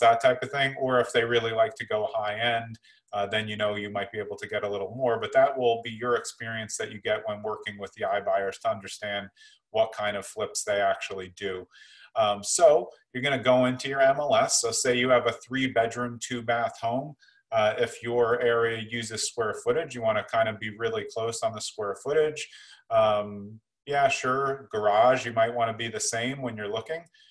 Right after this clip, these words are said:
You wanna really have it as exactly close to the, the home as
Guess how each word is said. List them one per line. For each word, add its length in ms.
You 80
wanna 240
really 280
have 240
it 80
as 180
exactly 640
close 480
to 240
the, 320
the 80
home 260
as 140